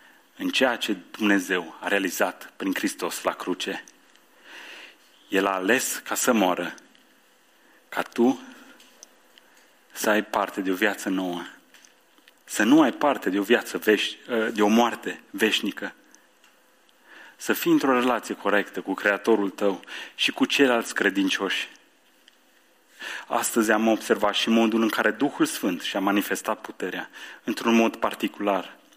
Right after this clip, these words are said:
având ca scop unitatea credincioșilor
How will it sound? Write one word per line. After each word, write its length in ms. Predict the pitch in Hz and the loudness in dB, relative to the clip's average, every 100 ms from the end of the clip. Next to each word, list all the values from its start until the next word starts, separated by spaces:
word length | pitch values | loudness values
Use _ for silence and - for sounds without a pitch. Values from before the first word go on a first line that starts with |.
| - | -6
având 320 | 107 107 123 | -4 0 0
ca 100 | 123 | 2
scop 380 | 127 - 98 - - - - - | -4 -2 -2 -2 -12 -20 -20 -10
unitatea 520 | - 110 107 135 135 | 2 4 4 2 2
credincioșilor 1000 | 120 131 117 113 - 101 - 95 92 - | 2 2 2 -2 0 0 0 -4 -8 -10